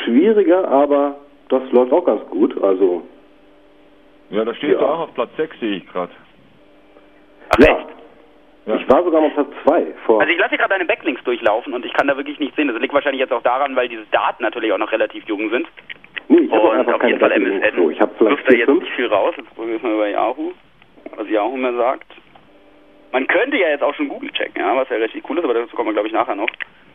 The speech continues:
Speaker 3: Lass mal gucken.
Speaker 1: Also ich hab
Speaker 3: Aber das ist
Speaker 1: kaum
Speaker 3: mal ein bisschen eine
Speaker 1: Backlinks auf die
Speaker 3: Teilhabe
Speaker 1: Seite
Speaker 3: an deinem
Speaker 1: gepackt.
Speaker 3: Wissen. Also ich meine, du bist ja Wahnsinn. Ich meine, du, du seit drei Monaten angefangen, hast die Seite gemacht, ja, und bist sofort auf Platz eins eingestiegen und bist nie mehr runtergekommen. Ja. Also ich meine, äh, jetzt kannst du schon mal was erzählen.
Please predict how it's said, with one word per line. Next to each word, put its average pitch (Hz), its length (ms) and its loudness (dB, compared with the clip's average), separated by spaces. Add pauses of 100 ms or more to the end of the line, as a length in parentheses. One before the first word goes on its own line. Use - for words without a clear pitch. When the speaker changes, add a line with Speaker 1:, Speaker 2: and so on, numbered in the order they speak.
(800)
Speaker 3:
Lass 110 180 -2
mal 107 120 -4
gucken. 113 160 -4
Speaker 1:
Also 127 160 4
ich - 40 0
hab 143 80 2 (440)
Speaker 3:
Aber 139 120 4
das 185 100 2
ist - 40 4
Speaker 1:
kaum - 80 6
Speaker 3:
mal 151 60 4
ein 151 40 -4
bisschen 160 200 4
eine 139 160 4
Speaker 1:
Backlinks - 80 0
auf - 60 2
die 131 60 6
Speaker 3:
Teilhabe 147 120 4
Speaker 1:
Seite - 20 2
Speaker 3:
an 175 60 0
deinem 170 160 2
Speaker 1:
gepackt. - 120 -6
Speaker 3:
Wissen. - 40 2 (100)
Also 127 100 2
ich 143 120 -2
meine, 190 160 0
du 147 120 -6
bist 151 140 0
ja 147 80 0
Wahnsinn. 143 280 -2
Ich 117 60 -4
meine, 131 160 0
du, 127 80 -12 (160)
du 123 540 -2
seit 131 140 2
drei 127 160 0
Monaten 131 260 -2
angefangen, 143 520 -2
hast - 180 -2
die 131 80 -8
Seite 127 280 0
gemacht, 110 560 -4
ja, 110 300 0 (140)
und 135 200 -4
bist 135 180 -8
sofort 135 320 0
auf - 120 -6
Platz - 160 -2
eins - 240 -2
eingestiegen 359 540 -6
und - 140 -4
bist - 200 -4
nie 151 80 0
mehr 143 100 0
runtergekommen. - 540 -4 (260)
Ja. 101 220 -2 (260)
Also 117 160 0
ich 113 80 -10
meine, 117 300 0
äh, 110 720 0
jetzt - 180 -4 (160)
kannst 117 160 -2
du - 40 -2
schon 123 100 -2
mal 135 100 0
was 143 80 -2
erzählen. - 400 -4